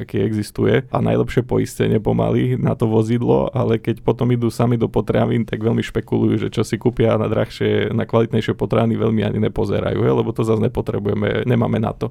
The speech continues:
Ale ako náhle sa jedná o auto, tým, že je nové, že tam tá eufória z novo kúpeného auta, tak mu doprajeme to najlepšie a potom časom možno, že aj do toho auta idú čoraz horšie prostriedky. A podobné to aj, aj pri deťoch, že ľu-, ľudia, keď,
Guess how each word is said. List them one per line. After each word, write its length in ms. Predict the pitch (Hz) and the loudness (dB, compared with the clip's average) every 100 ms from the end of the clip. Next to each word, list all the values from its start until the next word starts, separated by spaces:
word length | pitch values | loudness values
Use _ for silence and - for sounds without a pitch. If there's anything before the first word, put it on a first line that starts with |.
| - | -2
Ale 160 | 113 | 0
ako 240 | 120 135 127 | 2 2 2
náhle 160 | 123 | 0
sa 160 | 120 123 | 2 0
jedná 160 | 123 | 2
o 160 | 117 110 | 2 2
auto, 320 | 120 139 147 | 2 2 0
tým, 240 | 139 123 120 | 0 0 0
že 160 | 110 | 0
je 0 | |
nové, 400 | 107 139 147 135 | 0 0 2 2
že 160 | 113 110 | 0 0
tam 160 | 110 | -2
tá 160 | 110 110 | 0 2
eufória 400 | 120 127 123 110 | 2 2 2 2
z 80 | 113 | 2
novo 160 | 107 | 0
kúpeného 480 | 104 120 107 113 107 | -2 -4 -2 0 2
auta, 400 | 113 143 131 113 | 2 2 0 -4
tak 240 | - 107 - | -2 -6 -4
mu 80 | 117 | -2
doprajeme 400 | 110 110 127 113 | 0 2 2 0
to 160 | 101 107 | 0 0
najlepšie 480 | 113 139 139 - 117 | 0 0 -2 -2 0
a 80 | |
potom 160 | 110 110 | 0 -4
časom 320 | 107 110 - | -2 -2 0
možno, 320 | 110 107 107 | 0 0 2
že 80 | 104 | 2
aj 80 | 104 | 0
do 80 | 101 | 0
toho 160 | 110 104 | 2 4
auta 240 | 104 107 101 | 2 0 -2
idú 160 | 101 | -2
čoraz 320 | - 104 107 | -2 -4 -2
horšie 560 | 135 101 - 101 101 101 | -4 -4 -2 -2 -2 -2
prostriedky. 300 | 107 107 - 113 - - - | -2 -2 -2 -4 -2 -10 -2
A 80 | 113 | 0
podobné 400 | 123 135 139 131 | 2 2 0 2
to 160 | 120 | 2
aj, 240 | 117 113 113 | 2 0 0
aj 180 | 131 113 | -2 -2
pri 160 | 107 113 113 | -2 0 0
deťoch, 240 | 120 117 | 2 0
že 160 | 110 110 | 0 -2
ľu-, 320 | 117 - 117 113 | -4 -4 -4 -2
ľudia, 320 | 117 113 110 | 0 0 0
keď, 240 | 107 - | -4 -6